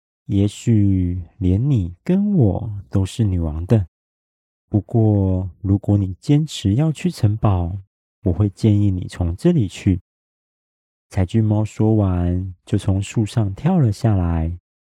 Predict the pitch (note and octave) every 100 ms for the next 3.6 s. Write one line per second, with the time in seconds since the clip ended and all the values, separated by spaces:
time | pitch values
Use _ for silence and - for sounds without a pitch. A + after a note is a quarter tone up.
0 | _ _ _ - D#3+ D#3+ C3+ - G#2 F#2
1 | F2 A2+ - - G#2 G2+ - G2 A2 G2
2 | - A2 G#2+ G2 F2+ A2 F#2+ F#2+ D3 F#3+
3 | E3 G2+ F2+ - G2